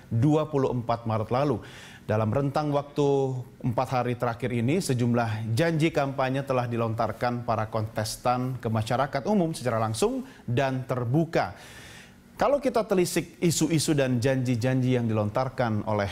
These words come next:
para kontestan, tampak kedua pasangan calon mulai berlomba menyentuh persoalan yang mendasar dan dinilai paling dinanti oleh mayoritas pemilih. Di antaranya,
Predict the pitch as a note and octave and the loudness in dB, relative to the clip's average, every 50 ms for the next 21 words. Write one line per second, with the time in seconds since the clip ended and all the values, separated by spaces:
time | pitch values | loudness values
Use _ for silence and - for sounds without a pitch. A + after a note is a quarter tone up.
0 | - - - - G#2 G2+ G2+ - - G2+ G2 - D3 - - - G#2 F2+ F#2 B2 | -6 -6 -2 -2 0 0 0 -2 -2 -2 0 -2 -2 -2 -2 -4 -4 -2 -2 -4
1 | D#3 D3+ C3 - - - - - - F2 F2 F#2 - C3 C3 - - - - - | -6 -6 -8 -12 -16 -20 -12 -6 -4 -4 -4 -2 -2 -2 -2 -2 -6 -14 -20 -20
2 | - - - - - - G#2 G#2 B2+ D3 E3+ E3+ E3 C#3+ B2+ - C3+ A#2+ A2+ A2 | -20 -20 -20 -14 -6 -2 0 2 4 4 4 2 0 -2 -2 -2 -2 -2 0 -2
3 | A2 A2+ G2+ F#2 G#2 C#3+ F3 G3+ G#3 G3+ F#3+ - - - - - - - - A2 | -2 -2 0 0 0 0 0 0 -4 -6 -8 -12 -16 -20 -20 -20 -20 -8 -2 0
4 | A2 A2+ C#3 E3 F3+ F#3+ F#3 D#3+ D3+ C#3+ C3+ C#3+ D3 D#3 D#3+ E3 D#3+ D#3 D#3+ D#3+ | 2 2 4 4 2 2 2 2 0 0 2 2 2 2 0 2 2 2 2 2
5 | D#3+ D#3 C#3+ C3 B2 A#2+ B2 B2+ C#3 C#3+ C#3+ C3 - D3+ D3 C#3+ C#3+ C#3+ C3+ C#3 | 2 0 0 2 2 2 2 2 2 2 0 0 2 2 2 2 2 0 -2 -2
6 | - C3 B2+ A2 - - A#2 A#2+ B2 B2 A#2+ A#2+ A2+ A2+ A2 A#2 A#2 A#2 A2 G#2+ | -2 -4 -2 -2 -2 0 0 2 0 0 0 0 0 0 0 0 0 0 0 0
7 | G#2 C3 D3 D3 - E3 B2 - - - - - - - - - - - A2+ A2 | 2 0 0 0 0 -2 -2 -2 -4 -10 -16 -20 -20 -20 -20 -18 -6 -2 -2 0
8 | G#2+ A#2 A#2 B2 C#3 C#3+ C#3+ C#3+ C#3+ C#3+ C#3 C3+ C3+ C3 C3 B2+ C3 B2+ B2 A#2+ | 0 2 2 2 2 4 4 2 2 0 0 0 0 -2 0 0 0 -2 -2 -2
9 | B2+ A#2+ B2+ C3+ C#3 C3+ C3+ - C3+ B2+ B2+ - - A#2+ A#2+ A#2 A2+ G#2+ F#2+ A2 | 0 0 0 0 0 -2 0 0 0 2 2 2 2 2 2 2 0 0 0 0
10 | A#2 A2+ A2+ G#2+ G#2+ G2+ A2+ G#2 - - A2+ A2 B2 B2+ B2 A2 F#2+ - - - | 0 0 0 0 0 0 -2 -2 -2 -2 -2 0 2 2 2 0 0 -4 -8 -14
11 | - - - - G#2+ G#2+ G2+ B2+ C3 C#3 C#3 C#3+ D#3 F#3+ B3 - | -20 -16 -6 -2 -2 0 2 2 2 2 2 2 2 0 0 -2